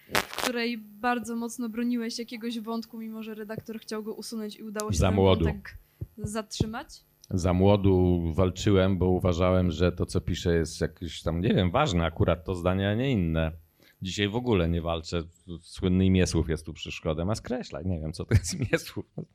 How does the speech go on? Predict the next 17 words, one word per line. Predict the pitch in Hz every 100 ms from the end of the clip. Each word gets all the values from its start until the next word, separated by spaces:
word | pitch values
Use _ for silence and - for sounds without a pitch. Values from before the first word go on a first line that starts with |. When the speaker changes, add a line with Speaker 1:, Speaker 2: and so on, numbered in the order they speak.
| - - -
Speaker 2:
Nie, | 135 143
proszę | 117 104
państwa, | 113 117 110 110 123
nie, | 139
nie | 147 165
walczę. | 185 104 90 85 - 101 101 -
Książka | - 135 - 135
ma, | 120 117 120 110 _ _ _ _ - _ _ _ _ _ _ _ -
o, | - 90 95 98 92 - _
taką | - 139 262 170
ilość | 120 123 95 -
liter, | 110 104 90 117 165
że | 107 95
skreślenie | 95 - - 117 123 147
połowy | 143 131 139
z | 117
nich | 139 151